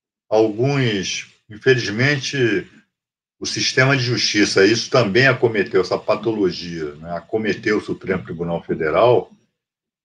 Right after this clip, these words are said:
é, então a justiça se transformou basicamente num partido político, né, em que a política fala mais alto que o direito, né,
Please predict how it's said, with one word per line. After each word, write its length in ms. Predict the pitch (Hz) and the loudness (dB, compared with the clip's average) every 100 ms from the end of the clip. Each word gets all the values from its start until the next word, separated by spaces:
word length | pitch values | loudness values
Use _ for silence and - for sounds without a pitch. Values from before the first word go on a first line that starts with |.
| _ | _
é, 640 | 87 85 85 82 80 78 80 _ _ _ _ | -10 -6 -6 -6 -8 -10 -14 _ _ _ _
então 140 | - 165 | -2 0
a 40 | |
justiça 300 | 165 156 190 | 2 0 0
se 80 | 180 | 0
transformou 580 | 202 190 - 165 165 180 | 4 4 6 6 8 6
basicamente 580 | 180 175 165 160 175 185 | 6 4 4 4 2 0
num 60 | |
partido 360 | 175 175 190 185 | 0 0 0 -4
político, 500 | - 170 117 113 - _ _ _ | -4 -2 -2 -2 -8 _ _ _
né, 180 | 90 101 _ _ _ _ _ _ _ _ _ _ _ _ _ _ _ _ _ _ _ _ _ _ _ _ _ _ _ | -16 -16 _ _ _ _ _ _ _ _ _ _ _ _ _ _ _ _ _ _ _ _ _ _ _ _ _ _ _
em 120 | 87 87 | -14 -14
que 800 | - 104 110 113 107 104 92 | -12 -10 -4 -2 0 2 4
a 100 | 92 | 4
política 640 | 98 - 104 95 120 127 139 | 2 2 0 4 2 2 0
fala 280 | 123 131 131 | 2 4 4
mais 260 | 131 104 | 4 4
alto 240 | 98 117 120 | 4 2 2
que 80 | 143 | -8
o 60 | |
direito, 500 | 135 101 92 90 - _ _ _ | -2 2 2 2 -4 _ _ _
né, 160 | 82 | -20